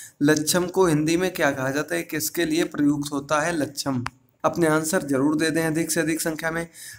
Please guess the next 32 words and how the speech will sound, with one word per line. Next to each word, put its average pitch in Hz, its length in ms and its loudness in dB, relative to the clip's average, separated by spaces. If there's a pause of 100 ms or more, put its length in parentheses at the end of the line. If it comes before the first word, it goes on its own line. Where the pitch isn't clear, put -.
अब 175 100 6
बढ़ते 170 320 2
हैं 185 60 2
नाइन 156 280 2
नंबर 165 220 0
क्वेश्चन 170 380 -6
पर। 180 100 -4
कालिदास 165 640 2
का 196 120 0
आश्रयदाता 156 840 0
राजा 147 300 0
कौन 143 420 -4
थे? 131 40 -12 (200)
चंद्रगुप्त, 170 560 4
विक्रमादित्य, 160 800 2
पुष्यमित्र, 180 760 -4 (440)
अशोक 180 380 4
या 160 100 2
फिर 175 240 -2
स्कंदगुप्त? 151 600 2 (360)
तो 160 80 2
दोस्तों 156 340 2
इसका 180 240 2
आपका 180 200 2 (140)
ए 180 140 4
नंबर 165 280 2
ऑप्शन 143 300 2
सही 151 180 -2
हो 143 100 4
जाएगा। 165 260 2
चंद्रगुप्त 165 600 0
विक्रमादित्य 156 640 0